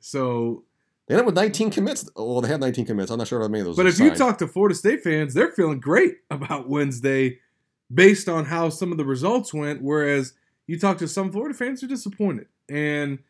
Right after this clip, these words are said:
Speaker 1: look, we, we, we kinda run through the class, but I just wanna speak in general terms. And this has happened before. This happened once, I think, during the Will Muschamp era,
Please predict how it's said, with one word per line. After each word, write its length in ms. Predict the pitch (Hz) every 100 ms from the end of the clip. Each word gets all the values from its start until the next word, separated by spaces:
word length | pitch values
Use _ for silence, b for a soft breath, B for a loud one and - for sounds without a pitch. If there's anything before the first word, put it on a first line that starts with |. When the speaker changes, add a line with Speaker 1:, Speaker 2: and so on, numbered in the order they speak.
| _ _ _ _ _ _ _ _ -
Speaker 1:
look, 420 | 156 143 - - 69 - _ _
we, 160 | - 214
we, 160 | 165 220 -
we 140 | 180
kinda 260 | 196 233 202
run 220 | 156 165
through 140 | 160 156
the 100 | 127
class, 480 | - 131 131 127
but 220 | - 123 107
I 120 | 139
just 280 | 180 208 - _ _ _ _ _ _ _ _
wanna 280 | 127 151 143
speak 640 | - - 147 139 127 _ _ _ _
in 200 | 135 131
general 480 | 113 127 139 165 156
terms. 560 | 180 180 185 185 - _
And 520 | 120 127 123 120 120 123 _ _ _ _
this 160 | - 277
has 100 | 294
happened 400 | 190 190 190 196
before. 640 | 180 175 160 160 165 160 -
This 160 | 151 151
happened 360 | 165 160 139
once, 280 | 135 147 151
I 20 |
think, 240 | 131 139 131
during 220 | 135 131
the 80 | 113
Will 240 | 113 127
Muschamp 560 | 117 120 127 - 135 -
era, 440 | 120 127 127 123